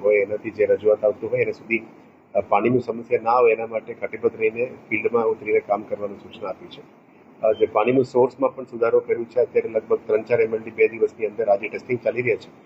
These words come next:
બે દિવસની અંદર હવે નેક્સ્ટ ત્રણ એમ એલ ડી એક્સ્ટ્રા પણ લાવવાનું અમે પ્રયત્ન કરી રહ્યા છે.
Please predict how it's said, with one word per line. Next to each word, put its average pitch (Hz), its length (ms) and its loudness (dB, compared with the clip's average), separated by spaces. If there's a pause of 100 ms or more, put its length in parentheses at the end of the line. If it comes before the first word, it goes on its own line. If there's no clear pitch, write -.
(300)
બે 110 120 4
દિવસની 120 380 2
અંદર 123 180 0 (540)
હવે 123 220 2
નેક્સ્ટ 120 280 -4
ત્રણ 117 200 0
એમ 113 140 -2
એલ 117 80 -8
ડી 120 80 -2
એક્સ્ટ્રા 123 300 -2
પણ 123 160 -2 (200)
લાવવાનું 107 340 2
અમે 104 220 -8
પ્રયત્ન 104 200 -6 (120)
કરી 110 160 -4
રહ્યા 107 160 -2
છે. - 140 -12